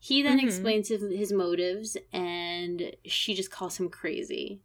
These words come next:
Speaker 1: And she's kinda just listening to him, seeing, like, what the full tea is, getting his side of the story. But she
Speaker 2: Mm-hmm.
Speaker 1: doesn't seem impressed with what he's saying about, like, his reasonings of why.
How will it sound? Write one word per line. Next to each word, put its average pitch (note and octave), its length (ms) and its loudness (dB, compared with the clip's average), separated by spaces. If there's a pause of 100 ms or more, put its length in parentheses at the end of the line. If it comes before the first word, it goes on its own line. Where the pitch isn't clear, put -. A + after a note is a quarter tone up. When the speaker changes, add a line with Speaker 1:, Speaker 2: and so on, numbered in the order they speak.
Speaker 1:
And F#3+ 120 -4
she's - 160 -8
kinda C#4+ 220 2
just B3+ 200 -8
listening G3 460 0
to G3 100 -10
him, F#3+ 380 -6
seeing, F#3 360 -6
like, D#3+ 280 -8
what F3+ 420 -4
the D3+ 100 -2
full F3 280 -2
tea F3 340 -4
is, G#3 300 0
getting F#3 240 -2
his F#3 200 -4
side F3+ 160 -4
of F#3 100 -4
the F#3+ 60 -8
story. G3+ 540 -6 (680)
But A3 160 4
she A#3+ 120 4
Speaker 2:
Mm-hmm. G#3+ 80 4
Speaker 1:
doesn't A3+ 260 2
seem G#3 300 4
impressed F3+ 580 0
with F3 240 -2 (220)
what F#3+ 300 0
he's F3+ 200 -2
saying E3 420 -4
about, D#3+ 280 -6
like, - 260 -6 (160)
his F#3 240 -2
reasonings F3 460 0
of E3 180 -6
why. - 340 -10